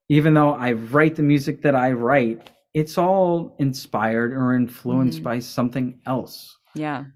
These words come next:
Speaker 1: So
Speaker 2: Yeah,
Speaker 1: I
Speaker 2: my favorite
Speaker 1: th-
Speaker 2: part of being a part of musical communities is acknowledging that and being like, "Yeah, so-and-so sang this song, and that really inspired me to either sing the same song and do something a little bit different with it, or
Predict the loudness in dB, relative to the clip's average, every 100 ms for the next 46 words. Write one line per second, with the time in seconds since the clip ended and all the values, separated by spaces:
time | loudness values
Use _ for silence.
0 | _ -16 -2 0 2 0 -4 -8 -14 _
1 | _ _ _ _ _ _ _ _ _ _
2 | _ _ -4 -2 0 0 2 2 0 -2
3 | -4 -4 -6 -16 _ -4 -2 -4 -4 -6
4 | -4 -6 -8 -12 -8 -6 -4 -6 -8 -10
5 | -8 -4 -4 -4 -8 -10 -8 -8 -8 -8
6 | -6 -6 -6 -8 -8 -4 -2 -4 -8 _
7 | -10 -2 0 0 -2 -4 -4 -4 -6 -6
8 | -10 -10 -8 -6 -8 -6 -6 -6 -6 -6
9 | -6 -6 -6 -6 -8 -8 -8 -4 -2 -2
10 | -6 -8 -4 -4 -4 -6 -8 -8 -8 -8
11 | -10 -8 -8 -6 -8 -8 -6 -6 -6 -4
12 | -4 -6